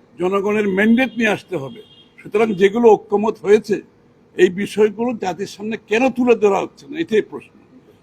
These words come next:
Already সবাই সাবমিট করে দিয়েছে, অনেক দিন সময় চলে গেছে, আলোচনা শেষ।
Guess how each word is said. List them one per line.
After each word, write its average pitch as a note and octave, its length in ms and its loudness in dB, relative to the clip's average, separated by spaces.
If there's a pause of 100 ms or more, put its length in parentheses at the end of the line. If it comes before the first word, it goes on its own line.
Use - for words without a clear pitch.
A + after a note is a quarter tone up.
(140)
Already A3+ 460 2
সবাই A#3+ 320 2
সাবমিট A#3 420 -2
করে A3 140 -4
দিয়েছে, F3+ 320 -4 (380)
অনেক A#3 360 2
দিন C4 140 -2
সময় A#3 360 -2
চলে G#3 220 -2
গেছে, - 260 -6 (380)
আলোচনা B3 560 2
শেষ। A3 340 0